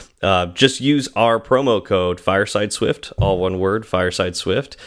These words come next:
Go to Sentry dot I O and start a new account, and you'll get a hundred dollars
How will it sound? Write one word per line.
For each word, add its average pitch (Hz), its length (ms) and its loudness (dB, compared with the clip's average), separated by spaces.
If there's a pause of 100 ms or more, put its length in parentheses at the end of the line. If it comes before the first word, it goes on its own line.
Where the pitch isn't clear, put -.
(260)
Go 104 120 4
to 98 40 -4
Sentry 110 320 -2
dot 101 280 2
I 98 260 2
O 107 320 0
and 92 420 -2
start 101 360 0
a 101 40 -4
new 104 200 0
account, 101 300 -2
and 78 40 -4
you'll 90 100 -2
get 90 140 2
a 80 60 -4
hundred 107 260 -4
dollars 92 380 0